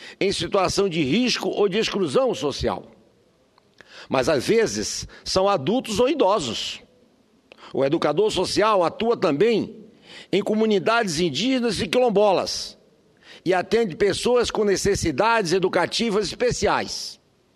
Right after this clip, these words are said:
Por vezes, as pessoas ajudadas estão presas no sistema penitenciário.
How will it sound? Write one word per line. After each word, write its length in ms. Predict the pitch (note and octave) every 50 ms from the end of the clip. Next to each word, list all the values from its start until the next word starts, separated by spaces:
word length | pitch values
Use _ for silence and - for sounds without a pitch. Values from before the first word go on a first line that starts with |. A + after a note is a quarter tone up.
| _ _ _ _ - - - - - -
Por 140 | D3 C#3+
vezes, 680 | A#2 G#2+ F3+ A3+ A#3 D3+ G2+ G2+ F#2+ - - - - - _ _ _ _ - - - - -
as 180 | C#3 D3+ -
pessoas 460 | - E3 F#3+ E3 - A3 B3 B3 F3+ G#3
ajudadas 880 | G3+ D#3+ C#3+ D#3+ C3 A#2 G3 A3+ G#3+ F#3 B2+ A#2 A2 G2+ - - - - _ _ - - - -
estão 340 | - D#3+ - - A3+ A3+ A3
presas 640 | C#3+ - - - A#3+ C4 C4 A3+ C3+ A2 A#2+ G2+ - - - - - -
no 140 | - G#3 A3
sistema 520 | - - G3+ E3 - - A#3 A#3+ A#3 G#3+
penitenciário. 1000 | E3+ - - - C#4+ D4 C#4 B3+ G3 - A#3 G3 - - E3 C3 G#2+ G2 F#2 -